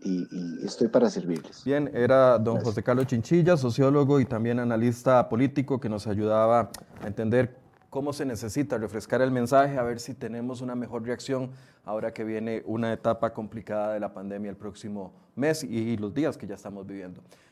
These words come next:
Speaker 2: Muchas gracias por su compañía. Mañana a las ocho vamos a hablar sobre el aumento de peajes en la Ruta uno.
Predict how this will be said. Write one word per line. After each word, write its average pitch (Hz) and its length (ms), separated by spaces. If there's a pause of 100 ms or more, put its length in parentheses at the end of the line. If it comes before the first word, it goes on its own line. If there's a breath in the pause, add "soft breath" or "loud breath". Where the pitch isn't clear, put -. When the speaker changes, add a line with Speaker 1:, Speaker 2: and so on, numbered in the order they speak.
(120)
Speaker 2:
Muchas 143 180
gracias 147 220
por 143 140
su 120 80
compañía. 120 360
Mañana 120 340
a - 20
las 120 180
ocho 117 220
vamos 110 240
a 117 40
hablar 107 280
sobre 117 440
el 113 120
aumento 143 500
de 143 100
peajes 127 640 (360 soft breath)
en 127 280
la 110 100
Ruta 117 360
uno. 110 320